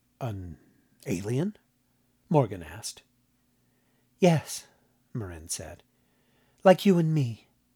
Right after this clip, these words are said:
Nasty, evil, but with the smoothest skin you ever saw." She shook her head. "Chudla tried to recruit me to her side, and when I refused,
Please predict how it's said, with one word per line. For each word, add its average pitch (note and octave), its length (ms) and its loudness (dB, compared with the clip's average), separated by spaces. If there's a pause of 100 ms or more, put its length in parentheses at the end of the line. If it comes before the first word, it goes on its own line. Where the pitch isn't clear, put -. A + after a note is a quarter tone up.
(440)
Nasty, D3 680 2 (300)
evil, D3+ 560 2 (680)
but E3+ 100 2
with D#3 140 0
the D#3+ 80 0
smoothest D#3+ 840 0
skin D3+ 440 -4
you D3 180 -2
ever B2+ 280 -4
saw." A#2+ 440 -8 (1080)
She - 160 -6
shook - 220 -8
her G#2+ 100 -8
head. A2+ 340 -6 (960)
"Chudla F#3+ 420 8
tried D#3+ 300 0
to E3+ 80 -4
recruit E3 500 -2
me A#2 200 -6
to C3+ 180 -2
her C#3 80 2
side, C#3+ 500 2 (720)
and C#3 100 -2
when C3+ 100 2
I C3 60 2
refused, C#3+ 760 2